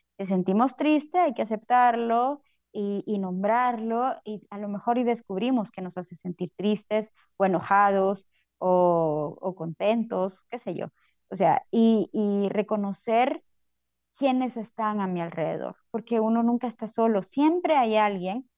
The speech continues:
que está pendiente de uno, siempre hay alguien que lo quiere a uno y, y no es recomendable quedarse solo.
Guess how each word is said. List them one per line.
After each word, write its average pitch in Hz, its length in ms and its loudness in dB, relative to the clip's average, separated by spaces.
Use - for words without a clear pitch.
que 214 60 -12
está 202 200 -2
pendiente 196 380 0
de 175 120 0
uno, 302 400 2
siempre 214 360 -10
hay 185 80 -6
alguien 180 220 -6
que - 100 -16
lo - 100 -10
quiere 226 260 0
a 233 80 6
uno 302 400 2
y, 214 380 -4
y 214 240 -2
no 226 120 2
es 240 100 2
recomendable 214 600 -2
quedarse 170 380 -6
solo. - 220 -14